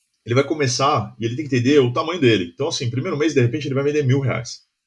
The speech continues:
Ele tá com estoque, ele tá com uma estrutura acima daquilo que ele precisa pra vender mil reais. Só que ele tá buscando o sonho. Fez isso,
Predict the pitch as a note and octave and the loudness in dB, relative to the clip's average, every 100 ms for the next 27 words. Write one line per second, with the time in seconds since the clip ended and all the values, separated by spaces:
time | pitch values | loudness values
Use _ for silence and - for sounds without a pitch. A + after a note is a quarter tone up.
0 | _ _ _ _ _ _ _ - F#2+ A#2+ | _ _ _ _ _ _ _ -4 0 0
1 | B2+ B2+ - A2 B2 B2+ A2 A#2 C3+ B2+ | 0 -2 2 4 4 -2 -2 -4 -4 -4
2 | B2+ - C3 C3 - A#2 A#2+ - D#3+ G3 | -4 0 2 2 0 -2 2 2 0 -2
3 | E3+ D#3 D3 D#3 D#3+ D3+ - A#2 A#2 D3+ | -4 -4 -4 -4 -4 -6 -4 -4 -2 -4
4 | - _ _ A#2+ A#2 B2 D3 C#3 B2 F#2 | -6 _ _ -2 2 4 4 2 2 0
5 | - - - _ _ _ - G#2 B2 C#3 | -4 -14 -18 _ _ _ -12 -4 -2 0
6 | D3 - D3 - - G2 G2 _ _ _ | -2 -2 -4 -4 -6 -8 -12 _ _ _
7 | _ _ _ _ _ _ _ _ - A3 | _ _ _ _ _ _ _ _ 4 4
8 | D3+ C#3+ F#3+ B2+ G2+ G2 | 4 0 0 -2 -8 -14